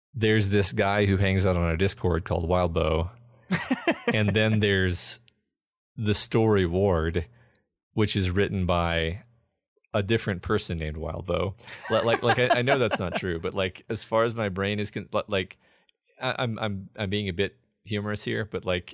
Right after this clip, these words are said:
Speaker 1: I, it's, it's hard to, it's hard to wrap your head around, like, interacting with, with the creator of something that you think is this awesome. So, uh,
Speaker 2: Yeah.
Speaker 1: it's,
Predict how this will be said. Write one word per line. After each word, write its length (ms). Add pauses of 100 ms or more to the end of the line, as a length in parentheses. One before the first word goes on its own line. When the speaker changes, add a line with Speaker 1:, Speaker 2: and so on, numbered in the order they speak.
Speaker 1:
I, 320 (1400)
it's, 280
it's 220
hard 540
to, 80
it's 260
hard 180
to 80
wrap 220
your 100
head 160
around, 420
like, 160
interacting 560
with, 260 (120)
with 400 (400)
the 80
creator 440
of 320 (220)
something 440
that 120
you 280 (420)
think 200
is 160
this 180
awesome. 380 (120)
So, 220 (520)
uh, 240
Speaker 2:
Yeah. 200 (100)
Speaker 1:
it's, 260